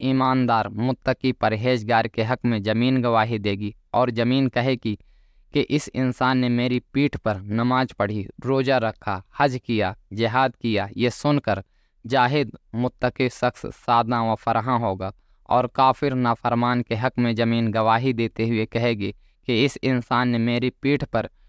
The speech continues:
शिरक किया, झूठ बोला, हराम खाया, अब इसके लिए हिलाकत व बर्बादी है।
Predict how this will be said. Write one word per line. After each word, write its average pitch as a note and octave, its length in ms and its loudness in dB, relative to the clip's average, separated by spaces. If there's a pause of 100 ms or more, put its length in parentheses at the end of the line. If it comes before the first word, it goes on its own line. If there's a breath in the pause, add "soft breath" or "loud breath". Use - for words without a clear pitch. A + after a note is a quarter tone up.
(160)
शिरक - 360 -2
किया, A#2 380 -2 (260)
झूठ D3 380 -2
बोला, A#2 380 0 (200)
हराम B2+ 360 0
खाया, A2 340 -2 (140)
अब B2 140 0
इसके - 360 -4
लिए A2+ 240 0
हिलाकत A2+ 560 -2
व G#2+ 80 -2
बर्बादी G#2 560 0
है। G2 100 -6